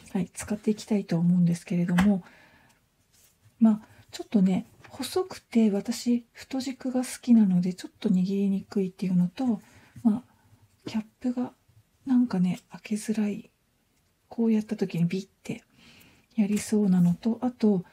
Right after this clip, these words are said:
まあ、もちろん、なんだっけ、インクは詰め替えとかじゃなくて、これ使い切りなんですけど、あの、いつまで書けるかがわからない <laughs> っていうのが、ちょっとね、デメリットかなと思うんですが、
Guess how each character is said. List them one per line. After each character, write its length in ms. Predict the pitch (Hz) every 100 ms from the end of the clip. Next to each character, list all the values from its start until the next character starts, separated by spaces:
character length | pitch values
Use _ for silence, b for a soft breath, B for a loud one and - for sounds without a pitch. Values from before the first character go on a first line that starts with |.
| b b b
ま 120 | 226 208
あ、 120 | 202 - _ _ _ _ _ -
も 140 | 233
ち 140 | 233
ろ 80 | 202
ん、 200 | 202 214 - -
な 120 | 226
ん 80 | 202
だ 80 | 170
っ 40 |
け、 220 | - 175 _ _ _
イ 140 | - 214
ン 80 | 214
ク 180 | 214 202
は 260 | 196 202 - _ _ _ _ _ _ _ _ _
詰 220 | - 196
め 60 | 196
替 160 | - 202
え 60 |
と 80 | 202
か 120 | 196
じ 100 | 180
ゃ 20 |
な 60 | 170
く 80 | 170
て、 120 | -
こ 100 | -
れ 80 | 160
使 280 | - - 208
い 120 | 202
切 100 | 208
り 100 | 196
な 120 | 202
ん 100 | 190
で 80 | 170
す 100 | -
け 140 | 165
ど、 380 | 170 196 180 180 _ _ _ _ _ _ _ _ _ _ -
あ 80 |
の、 100 | 190 208
い 100 | 226
つ 160 | -
ま 80 | 202
で 100 | 170
書 140 | 170 -
け 140 | 185
る 80 | 180
か 140 | 175
が 100 | 170
わ 100 | 170
か 140 | 170 190
ら 100 | 180
な 220 | 165 160
い 60 |
<laughs> 440 | 156 - 180 180 175
っ 60 | -
て 100 | -
い 80 | 170
う 100 | 175
の 120 | 170
が、 160 | 165 180 B B B B
ち 80 | -
ょ 20 |
っ 20 | 185
と 140 | 170
ね、 160 | 170 175 B B B
デ 100 | -
メ 160 | 190 196
リ 140 | 180
ッ 20 | 175
ト 180 | -
か 160 | 170 180
な 260 | 196 233 240
と 140 | 196
思 280 | 196 180 180
う 40 |
ん 120 | 180
で 100 | 170
す 160 | 175 220
が、 200 | 214 202